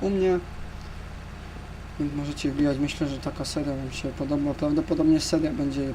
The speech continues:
po sąsiedzku się nazywać. Na jakiej mapie, na jakich modach, to już musicie wbić dzisiaj do Koketa na kanał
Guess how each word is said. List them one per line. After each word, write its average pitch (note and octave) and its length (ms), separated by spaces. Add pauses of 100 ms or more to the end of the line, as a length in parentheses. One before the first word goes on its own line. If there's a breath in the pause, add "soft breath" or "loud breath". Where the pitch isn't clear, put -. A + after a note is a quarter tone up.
po E3 60
sąsiedzku E3+ 580
się E3 140
nazywać. D#3 680 (1040)
Na D3+ 140
jakiej D#3 240
mapie, D3 360
na C#3+ 80
jakich C#3+ 280
modach, C#3 360
to F3+ 140
już D#3+ 140
musicie C#3+ 360
wbić C#3+ 320
dzisiaj D3+ 420
do C#3 180 (1040)
Koketa D#3 760 (420)
na F3 140
kanał E3+ 460